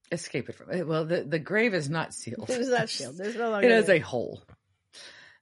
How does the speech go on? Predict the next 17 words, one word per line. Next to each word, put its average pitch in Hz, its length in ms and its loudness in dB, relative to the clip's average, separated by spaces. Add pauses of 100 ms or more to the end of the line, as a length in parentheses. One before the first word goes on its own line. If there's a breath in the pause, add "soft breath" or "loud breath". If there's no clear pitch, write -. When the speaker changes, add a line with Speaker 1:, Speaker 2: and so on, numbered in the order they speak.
(120)
Speaker 1:
Uh, 135 800 4
there, 165 200 2
and 160 300 0
so 196 280 4
now 254 300 2
we 277 120 4
have 185 300 2
the 170 80 0
new 277 240 0
theory 139 360 0
that 156 200 0
maybe 254 240 -2
the 330 100 0
Phoenix 302 560 -6
isn't 214 300 -4
a 175 40 -2
bird 139 560 -6